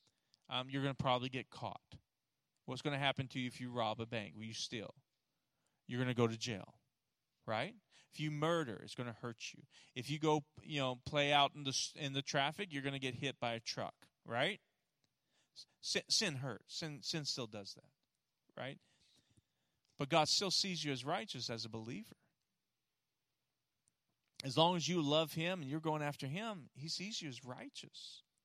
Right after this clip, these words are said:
See, we, we have to get that in our mind. And I know that's hard. I, I can feel the pullback. Now, I'm not giving you an, it's not right for you to continue to sin, 'cause this is what happened if you continue to sin.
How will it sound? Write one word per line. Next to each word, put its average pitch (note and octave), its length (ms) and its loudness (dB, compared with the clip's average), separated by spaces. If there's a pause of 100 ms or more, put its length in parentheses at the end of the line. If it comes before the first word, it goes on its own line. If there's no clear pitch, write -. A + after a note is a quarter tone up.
(520)
See, F#3 180 -4
we, F3+ 300 -4
we F#3 140 -2
have G3 180 -4
to F#3+ 120 -6
get D#3+ 220 -4
that D#3+ 160 0
in C3 100 -2
our A2+ 100 -2
mind. D#3+ 300 -4
And C3 100 -6
I F3 60 -6
know A#3+ 120 -6
that's E4 220 -6
hard. G#3+ 280 -4
I, F3+ 100 -4 (240)
I A#3 140 0
can F4+ 160 -10
feel F3+ 600 -2 (280)
the D3 80 -2
pullback. F#3 640 -2 (1700)
Now, G#3 80 6
I'm B3 100 4
not E3 240 2
giving F#3+ 320 2
you E3 300 0 (100)
an, C3+ 220 0 (840)
it's D#3 220 -4
not D#3+ 200 2
right A#2+ 540 0 (100)
for C#3 80 -4
you B2 320 -4
to A#2 120 -10
continue A#2 400 -10
to - 60 -8
sin, G3 180 -6
'cause C3+ 120 -6
this G#3 180 0
is A3 80 -6
what G3+ 180 2
happened C3+ 380 0
if - 140 -10
you C3+ 80 -4
continue C3+ 540 -8
to A2+ 120 -12
sin. - 280 -8